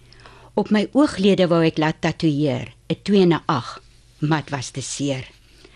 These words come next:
Agentwintig is met ink op my hand ingeprint en op my been sal jy my naam Schembula vind. Ek moes tot inkeer kom om vergifnis te kry. Voor die Vader het ek my oortredinge bely.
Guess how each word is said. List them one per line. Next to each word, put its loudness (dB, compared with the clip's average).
Agentwintig -4
is -6
met -2
ink 2
op -6
my 0
hand -2
ingeprint -4
en 6
op -2
my 0
been 2
sal -2
jy 2
my 4
naam 0
Schembula 0
vind. -12
Ek -2
moes 4
tot -6
inkeer 2
kom 2
om 4
vergifnis -6
te -6
kry. -14
Voor 4
die 4
Vader 2
het -2
ek -4
my 2
oortredinge 2
bely. -6